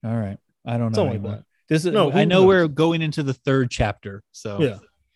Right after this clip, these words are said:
Speaker 2: I
Speaker 1: we
Speaker 2: don't
Speaker 1: gotta
Speaker 2: know. Did
Speaker 1: finish
Speaker 2: we
Speaker 1: out the
Speaker 2: talk
Speaker 1: second.
Speaker 2: about, did we talk about on the last, uh, episode about they're doing another Hellfire Gala special?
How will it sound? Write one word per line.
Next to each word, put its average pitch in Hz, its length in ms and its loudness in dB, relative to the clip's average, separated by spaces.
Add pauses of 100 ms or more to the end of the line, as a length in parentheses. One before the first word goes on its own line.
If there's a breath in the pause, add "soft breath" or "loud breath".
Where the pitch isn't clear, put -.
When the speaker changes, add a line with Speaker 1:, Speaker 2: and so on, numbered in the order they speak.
(600 soft breath)
Speaker 2:
I - 60 2
Speaker 1:
we - 20 4
Speaker 2:
don't 330 80 2
Speaker 1:
gotta - 40 4
Speaker 2:
know. 240 120 6
Did 170 80 0
Speaker 1:
finish 143 180 6
Speaker 2:
we 285 80 6
Speaker 1:
out 139 120 4
the - 80 0
Speaker 2:
talk 233 100 4
Speaker 1:
second. 190 160 2
Speaker 2:
about, 208 300 -2 (440)
did 180 60 -2
we 196 60 0
talk 254 140 2
about 233 200 2
on 208 80 2
the 196 80 -2
last, 175 540 -4
uh, 165 100 0
episode 180 560 0
about 147 240 -2
they're 143 140 0
doing 151 360 -2
another 147 280 0
Hellfire 151 480 -2
Gala 143 420 -4
special? 196 460 -8